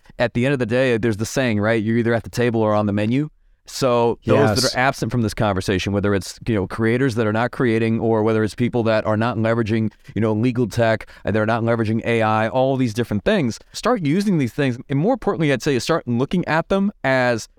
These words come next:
Speaker 1: "This is how I can gain leverage. Here's some more opportunities
Speaker 2: Absolutely.
Speaker 1: are," as a, as opposed to approaching them with, like, "This is gonna kill my business, and I'm gonna be terrified of this thing, and this is a bad thing." Because whether you think it's a good thing or a bad thing, there is going to be people out there that are going to be the forward-thinking ones that are gonna start leveraging it.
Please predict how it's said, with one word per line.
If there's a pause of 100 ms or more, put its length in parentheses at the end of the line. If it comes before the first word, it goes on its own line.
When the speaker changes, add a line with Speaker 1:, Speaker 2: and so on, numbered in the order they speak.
Speaker 1:
"This
is
how
I
can
gain
leverage.
Here's
some
more
opportunities
Speaker 2:
Absolutely.
Speaker 1:
are,"
as
a, (100)
as
opposed
to
approaching
them
with,
like, (220)
"This
is
gonna
kill
my
business,
and
I'm
gonna
be
terrified
of
this
thing,
and
this
is
a
bad
thing."
Because
whether
you
think
it's
a
good
thing
or
a
bad
thing,
there
is
going
to
be
people
out
there (140)
that
are
going
to
be
the
forward-thinking
ones
that
are
gonna
start
leveraging
it.